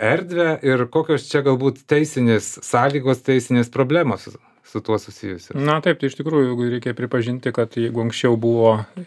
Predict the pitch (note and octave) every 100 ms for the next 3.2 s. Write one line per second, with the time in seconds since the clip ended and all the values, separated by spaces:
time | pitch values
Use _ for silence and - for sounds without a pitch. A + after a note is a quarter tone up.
0 | - A2+ - B2 A#2 A2+ B2+ C3 B2 A#2
1 | A#2 A2+ A2 A2 - - - _ A2 A#2
2 | A2+ G#2 A#2+ A#2 A#2 G2 A2 F3+ F3+ C#3+
3 | A2 G#2